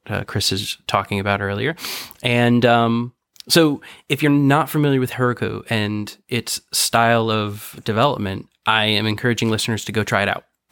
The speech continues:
Uh, there are some great tutorials on their site. Um, you know, we'll, uh, I'll have a link in the sh-, in the show notes, and, um, and, and it's great because they've structured it for several different languages. Uh, so kind of pick a language that you're comfortable with.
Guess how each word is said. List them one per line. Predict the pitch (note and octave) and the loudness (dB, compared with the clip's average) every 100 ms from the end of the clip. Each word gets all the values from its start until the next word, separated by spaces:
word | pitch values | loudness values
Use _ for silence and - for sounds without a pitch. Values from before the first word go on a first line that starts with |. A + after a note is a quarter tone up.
| - | -4
Uh, | G2+ F#2+ G2 | -2 0 0
there | G2+ G2 G2 | 0 2 2
are | G2+ F#2+ G2 - - | 0 0 -4 -8 -12
some | - A2 | -2 2
great | A2 A2+ - | 2 2 0
tutorials | A#2 - A2+ A2 A2+ | -4 0 2 2 2
on | G#2+ | 0
their | G2+ | 0
site. | G2 G#2+ G#2+ - - - - - | 0 2 2 -2 -10 -16 -18 -6
Um, | A2 G#2 G2+ G2 G2+ - | 0 2 4 2 -2 -4
you | A2+ | -2
know, | G2 | 0
we'll, | G2+ G2+ G2 - - | 0 -2 -4 -12 -4
uh, | G#2 F#2+ | 0 2
I'll | G#2+ | 2
have | G#2 | 0
a | G#2 | 0
link | G#2 A2 | 2 2
in | A2 | 0
the | G2+ | -2
sh-, | - A2 - | -2 -4 -2
in | G#2+ G2+ | -2 -2
the | F#2+ | -2
show | A2 | 0
notes, | G#2 E3 F#3 - - - | 0 0 -2 -6 -6 -2
and, | A#2 A#2 A#2 A#2 | 0 2 2 2
um, | A#2+ A2+ A2+ A2+ A#2+ - - | 2 2 0 -2 -8 -20 -6
and, | B2+ B2 | -4 0
and | D3+ C#3+ | 0 0
it's | C3+ | 0
great | F3 D#3 | 0 0
because | C#3 C#3 B2+ A#2 - - - | -2 0 0 -2 -12 -18 0
they've | C#3 B2 | 2 2
structured | - C#3 - C3 | 2 0 2 0
it | - | -2
for | - | -4
several | - A#2 A2 | -2 -2 -2
different | A2 G2+ | -6 -2
languages. | G#2 A2+ A#2 A#2 A2+ A2+ - - - | 0 2 2 2 2 0 -6 -12 -8
Uh, | - G#2+ G#2+ | -2 0 0
so | A#2 | -2
kind | G#2 G#2+ | 0 -2
of | G2 | 0
pick | C3+ B2 | 0 2
a | |
language | A#2+ A#2 A#2+ A2+ - | 4 4 4 2 0
that | A2+ A2+ G#2+ - | 0 2 0 -4
you're | - G#2+ | -8 -2
comfortable | A#2+ G#2+ A#2+ | 0 2 2
with. | A#2+ C3 - - | 2 2 0 -10